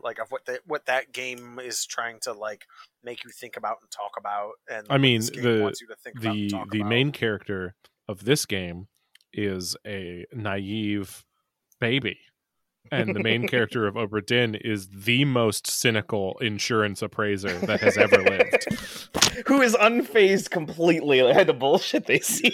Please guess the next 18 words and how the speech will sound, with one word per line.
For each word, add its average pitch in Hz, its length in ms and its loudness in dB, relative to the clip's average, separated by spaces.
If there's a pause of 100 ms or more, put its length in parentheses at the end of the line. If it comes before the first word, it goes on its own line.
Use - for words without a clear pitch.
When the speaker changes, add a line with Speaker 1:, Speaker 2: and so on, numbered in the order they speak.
(160)
Speaker 2:
Your, 139 500 8
your, 135 480 6
your 139 220 4
brother 135 480 6
was 127 240 2
killed 131 500 4
by 123 200 4
an 120 200 0
alien 151 540 0
crab 170 400 4
monster. 180 560 2
You 113 240 -2
receive 113 480 0
five 156 540 2
pounds 135 400 2
pension. 101 560 -4
<laughs> - 1400 0
Like, 151 340 6